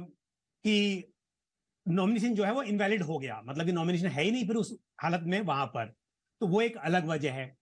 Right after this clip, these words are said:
और उसके अलावा एक ऐसी वजह है कि जहां पर nominee नहीं है, ये पता भी चल गया और किसका पैसा उसे मालूम है, वो चाहता है कि कोई व्यक्ति छोड़ के गया है,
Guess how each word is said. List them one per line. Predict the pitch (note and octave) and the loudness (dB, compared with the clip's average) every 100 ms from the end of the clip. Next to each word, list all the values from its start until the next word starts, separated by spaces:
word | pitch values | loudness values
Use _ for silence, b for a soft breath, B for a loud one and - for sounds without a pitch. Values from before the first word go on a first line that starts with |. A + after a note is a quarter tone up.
| _ - | _ -4
और | G#3+ | -4
उसके | F#3+ G#3 A3 D#4 | 0 0 0 0
अलावा | D4 A#3 A3 | 2 2 2
एक | A#3 G#3 | 0 0
ऐसी | F3 - B3+ | -2 -2 0
वजह | G3 F#3 | 2 2
है | D3+ E3 - _ _ - | 2 0 -2 _ _ -2
कि | A3+ B3 C4 C4 - _ _ _ - | 0 2 0 -4 -10 _ _ _ -6
जहां | D#3+ C3 B3+ | -4 0 0
पर | C#4+ A3 F#3+ C4 - _ _ D#3 | 0 2 0 0 -8 _ _ -2
nominee | E3 G3 G#3+ C4 | 0 2 2 0
नहीं | G#3+ D#3+ G#3 | 0 2 2
है, | F#3+ | 2
ये | A#3+ | 0
पता | - F#3+ G#3 | -2 0 0
भी | A3+ | 0
चल | B3 G3 | 0 0
गया | F3 F3+ A3 - _ _ - | 0 0 0 -4 _ _ -4
और | F3+ G3 G3 G3+ | 0 2 2 0
किसका | G3 G3 - A3 | 0 -2 0 -2
पैसा | G#3+ F#3+ G#3+ | 0 -2 -2
उसे | G3+ G#3 | 0 0
मालूम | E3 F#3 G3 | 0 0 0
है, | G3+ | 0
वो | |
चाहता | G3+ D3+ D3+ F#3 | 0 -2 -2 0
है | F#3+ | 0
कि | F3+ G3+ F#3+ _ _ | 0 -2 -4 _ _
कोई | G3+ G3+ | -2 0
व्यक्ति | G3 F#3 F#3 - G3+ - | 0 -2 -2 -4 -4 -4
छोड़ | - G3 | -2 -2
के | G3 G#3 | 0 0
गया | D#3+ F#3 | 2 2
है, | F3 D#3+ - | 2 -2 -6